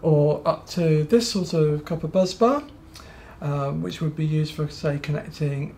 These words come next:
um, A C Bs or transformers or motors, or these big power distribution,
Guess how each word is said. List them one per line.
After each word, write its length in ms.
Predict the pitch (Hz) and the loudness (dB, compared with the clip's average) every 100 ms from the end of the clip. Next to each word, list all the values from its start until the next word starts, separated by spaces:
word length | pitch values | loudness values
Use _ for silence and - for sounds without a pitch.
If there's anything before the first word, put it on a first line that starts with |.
| - | -14
um, 420 | 135 127 131 139 - | -10 -8 -8 -8 0
A 100 | 151 | 0
C 220 | 156 180 | 2 0
Bs 500 | 165 233 302 - - - - - - - - - - - - | 4 4 4 -2 -10 -16 -20 -20 -18 -18 -20 -20 -20 -10 0
or 180 | 151 | 0
transformers 1040 | 147 160 147 - 196 196 208 226 226 - - - - - - 151 | 2 0 0 0 4 6 6 6 4 0 -12 -18 -20 -20 -4 2
or 400 | 143 135 139 - | 2 2 0 0
motors, 760 | 160 208 208 302 311 - - - - - - - - - 143 | 4 4 4 4 4 0 -8 -14 -18 -16 -16 -18 -18 -10 -4
or 340 | 139 135 143 - | -2 -2 -4 -6
these 400 | - 165 139 - - - - - - - - - - 165 - - | -2 0 0 -4 -16 -20 -20 -4 -2 -2 -14 -16 -14 -14 -6 0
big 200 | 175 - - - - | 0 0 -8 -20 -6
power 300 | - 151 143 | 0 2 2
distribution, 920 | 151 - 156 165 160 - 151 139 | 0 -2 0 2 2 0 0 0